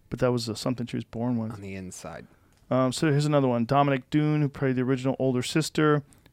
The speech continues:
Speaker 1: Oh, that was the girl with the, who gave up the finger.
Speaker 2: Yep.
Speaker 1: Equally tragic and unforeseen fate. Eighty-two, uh, Dune separated from her partner, John Sweeney.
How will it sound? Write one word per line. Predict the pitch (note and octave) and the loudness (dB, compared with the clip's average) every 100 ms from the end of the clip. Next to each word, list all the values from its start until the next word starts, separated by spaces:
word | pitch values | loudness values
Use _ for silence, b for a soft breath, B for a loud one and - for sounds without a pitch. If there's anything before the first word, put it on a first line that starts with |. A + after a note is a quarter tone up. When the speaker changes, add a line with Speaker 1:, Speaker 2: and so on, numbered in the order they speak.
| - | 0
Speaker 1:
Oh, | C#3+ | 2
that | C#3 | 4
was | D3 C#3 | 2 0
the | |
girl | D3+ E3 | 0 2
with | D#3 | 2
the, | D3+ C#3+ C3 | 2 -2 0
who | C#3 | -2
gave | D3+ D3+ | 2 2
up | D3+ E3 | 2 0
the | C#3+ | -6
finger. | - G3 B2+ A2+ | 0 0 0 -4
Speaker 2:
Yep. | - D#2+ b b | -10 -18 b b
Speaker 1:
Equally | E3 E3 D#3+ | 0 2 2
tragic | C#3 D3+ B2+ C3 C3 | 2 2 0 -2 -4
and | C3+ | -2
unforeseen | C3+ C3 - C3 | -2 -4 -4 -4
fate. | B2 C#3 C#3 C3 C3+ | -2 0 0 0 -4
Eighty-two, | C3 B2+ - C#3 C3+ C3 - | -4 -4 0 2 2 0 -2
uh, | B2+ B2 A#2+ A#2+ | -2 0 0 -2
Dune | C3+ C3+ C3+ C3 B2+ | 2 4 4 4 0
separated | - C#3+ C#3+ C#3 C3+ B2+ | 2 0 2 0 0 -2
from | C#3 B2 | -4 -2
her | C3 | -4
partner, | - D3 C3+ C#3 | -2 -2 0 -4
John | B2 C3+ C3+ C3 | -2 0 0 -2
Sweeney. | - D#3 D3+ D3+ | -4 -2 0 0